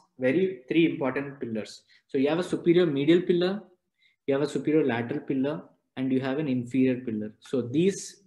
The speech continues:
three or these three parts form a very important point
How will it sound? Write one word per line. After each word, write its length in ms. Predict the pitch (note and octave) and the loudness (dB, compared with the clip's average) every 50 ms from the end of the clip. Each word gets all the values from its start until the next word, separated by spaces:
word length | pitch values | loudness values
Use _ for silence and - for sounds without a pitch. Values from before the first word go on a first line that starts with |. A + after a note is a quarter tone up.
| _ _ _ | _ _ _
three 320 | - D#3 D#3+ B2+ - - | 0 2 2 2 0 -2
or 300 | - B2 A#2 A#2 A#2 A#2 | -6 -6 -6 -6 -6 -4
these 240 | - C3 C#3 C3+ - | -4 -4 -4 -4 -4
three 220 | - E3+ F3 E3+ E3+ | -2 0 0 0 0
parts 320 | D3+ B2 C#3 D#3+ D#3+ - - - - _ _ _ _ | -4 -6 -6 -6 -8 -10 -16 -20 -20 _ _ _ _
form 140 | C3+ C3+ C#3+ | -6 -4 -2
a 100 | C#3+ B2+ | -2 0
very 280 | B2 B2+ C3+ D#3+ F3+ | 2 4 6 6 6
important 460 | E3+ D3+ - C#3+ C3+ B2 C#3+ C#3+ C#3+ - _ _ _ _ _ _ _ _ _ _ _ _ _ _ - | 6 4 0 -4 -4 -4 -6 -10 -12 -16 _ _ _ _ _ _ _ _ _ _ _ _ _ _ -2
point 320 | C#3 C3 C3 C#3 E3 E3 | 0 0 2 0 0 -4